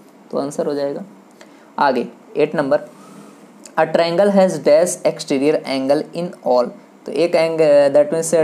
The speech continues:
triangle के अंदर कितने exterior angle होते हैं, there are six exterior angles। तो सिक्स हो जाएगा answer। Two angles whose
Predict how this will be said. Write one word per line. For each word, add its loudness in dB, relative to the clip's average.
triangle 2
के 0
अंदर 0
कितने -2
exterior 0
angle 4
होते 0
हैं, -4
there 2
are 2
six 0
exterior -2
angles। -6
तो -6
सिक्स -8
हो 0
जाएगा 2
answer। -6
Two 4
angles 2
whose 2